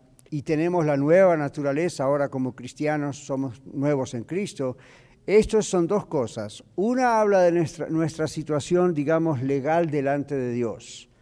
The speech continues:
Recuerdan la palabra justificación, ¿verdad? Somos justificados, hechos justos, sellados con el Espíritu Santo, salvos, apartados por Dios. La situación legal, listo, estamos reconciliados con Dios, tenemos paz para con Dios, gloria a Dios.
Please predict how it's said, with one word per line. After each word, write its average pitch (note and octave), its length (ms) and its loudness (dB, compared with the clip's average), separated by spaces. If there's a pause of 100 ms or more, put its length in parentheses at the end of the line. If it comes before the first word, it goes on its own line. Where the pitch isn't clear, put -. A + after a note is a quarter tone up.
(260)
Recuerdan D3+ 340 0
la C#3+ 120 2
palabra D3 280 4
justificación, B2+ 880 -6
¿verdad? A2 240 -4
Somos C#3+ 260 -4
justificados, D3+ 880 0 (320)
hechos C#3 320 -2
justos, E3 440 0
sellados D3 400 2
con C#3+ 140 -4
el C3+ 60 -4
Espíritu C#3 320 -6
Santo, D3 380 -2
salvos, C#3 420 -2
apartados B2+ 500 -2
por B2 180 -4
Dios. A2+ 360 -6
La A2+ 80 -12
situación B2+ 480 -6
legal, D3 460 2 (320)
listo, C#3+ 320 -2
estamos C3 320 -2
reconciliados C#3 640 0
con D3 180 -6
Dios, D#3+ 400 2
tenemos C3+ 360 -4
paz C#3+ 180 0
para D3 240 -2
con C#3+ 160 -4
Dios, D3+ 380 0
gloria B2+ 300 0
a - 20 0
Dios. G#2 360 -6